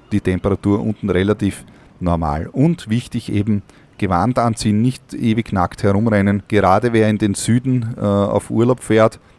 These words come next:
kann ich nur empfehlen, einmal zu beobachten, was die Einheimischen tragen. Und die haben alle in der Regel ein langes Gewand an, einfach um sich vor der Sonne und vor der Hitze zu schützen. Jemand, der ein kurzes Gewand oder nur eine Badehose anhat, ist eindeutig immer als, äh,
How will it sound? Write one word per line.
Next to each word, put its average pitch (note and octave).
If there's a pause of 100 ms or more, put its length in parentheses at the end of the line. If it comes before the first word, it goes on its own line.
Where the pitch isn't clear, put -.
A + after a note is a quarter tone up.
kann G2
ich G2+
nur A2
empfehlen, G#2+
einmal G2+
zu -
beobachten, G#2
was G2
die G2+
Einheimischen G#2+
tragen. G#2 (340)
Und A2
die G2+
haben G2+
alle G#2
in A#2+
der A#2
Regel G#2
ein G2+
langes F#2+
Gewand G2
an, A2+
einfach - (240)
um G2+
sich -
vor F#2+
der F#2+
Sonne F#2+
und G2+
vor G2
der F#2
Hitze G2+
zu -
schützen. - (500)
Jemand, G3
der G#3
ein A2 (140)
kurzes B2+
Gewand G#2+
oder A2
nur G#2
eine G#2+
Badehose G2+
anhat, F#2
ist G2
eindeutig F#2+
immer G2+
als, G2
äh, -